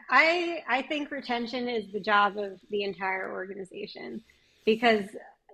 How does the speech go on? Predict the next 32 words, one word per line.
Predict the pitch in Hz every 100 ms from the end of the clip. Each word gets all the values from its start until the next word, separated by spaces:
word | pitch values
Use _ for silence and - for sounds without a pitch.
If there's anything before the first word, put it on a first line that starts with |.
| -
there's | 226 226 262 254
a | 254
lot | 240 262 269
that | 277
happens | 240 240 233 233 220
upstream | 214 - - - 220 214
of | 208
the | 185
purchase | 190 202 196 196 196 180 _ -
that | 202 196
influences | 202 196 208 196 190 180 185 180 208 - _ 302
your, | 202 208 185 185 - _
your | 214 202 190
baseline | 170 202 190 - 202 202 196
ability | 190 196 202 202
to | 202
retain | 196 196 208 202
customers. | 202 202 - - 220 226 226 190
There's, | 196 180
like, | 196 190 - - - _
there's | 226 233
the | 233
product | 285 302 254 226
assortment. | 220 190 196 190 190 180
There's, | 208 196 196 196 _ _ _ _ -
is | 233
the | 233
product | - 254 262 269
actually | 269 262 277 262
good? | 226 302 220 226 190 185
There's, | 208 202 202 185
um, | 202 196 196 196 196